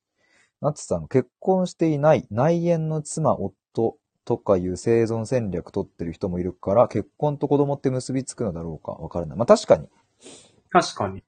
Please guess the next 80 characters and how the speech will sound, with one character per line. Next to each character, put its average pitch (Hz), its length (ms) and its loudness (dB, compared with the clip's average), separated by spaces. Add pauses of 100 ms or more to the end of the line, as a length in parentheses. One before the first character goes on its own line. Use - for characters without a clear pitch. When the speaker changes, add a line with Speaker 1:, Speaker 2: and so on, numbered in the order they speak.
(180)
Speaker 1:
そ - 80 -14
れ 107 80 -6
も 104 140 -6
あ 95 40 -4
り 98 60 -4
そ 185 140 -8
う - 20 -8
で 190 80 -8
す - 100 -18
ね。 - 40 -20
Speaker 2:
結 - 80 -18
婚 240 220 0
し - 80 -12
た 226 120 0
イ 190 80 2
コ 175 140 2
ー 143 40 4
ル 113 120 2
ね、 113 100 2
す 123 140 -4
ぐ 110 60 -4
子 117 100 -2
供 117 180 2
が 113 100 0
生 - 20 -2
ま 117 80 0
れ 117 60 2
る - 20 0
ん - 20 -2
じ 104 60 -4
ゃ 92 40 -8
な 92 120 -4
い 92 60 -6
で - 60 -18
す - 120 -20
か 107 140 -2
ね。 98 60 0
Speaker 1:
う 82 200 -4
ん - 20 -10
う 73 40 -12
ん。 76 40 -20
確 - 220 -18
か 71 80 -14
に 71 40 -20
確 - 200 -20
か - 80 -20
に。 - 120 -20 (640)
Speaker 2:
う 113 60 -4
ん。 92 280 -8 (580)
Speaker 1:
マ 113 140 -4
ー 113 40 -4
タ 127 60 2
ロ 120 80 2
さ 123 80 -4
ん、 117 60 -2
「日 117 60 -2
本 175 180 0
だ 151 80 2
と - 80 -6
結 101 200 -4
婚 131 220 -4
し - 100 -14
な 135 100 0
い - 20 -2
男 131 280 2
女 131 140 -6
間 120 160 2
の 90 80 -6
子 - 180 -14
供、 98 220 -10
男 120 240 -2
女 123 140 -4
間 107 120 -2
の 92 60 -6
子 110 120 -8
供 110 140 -4
の 110 80 -2
割 127 220 4
合 127 160 2
が 151 220 6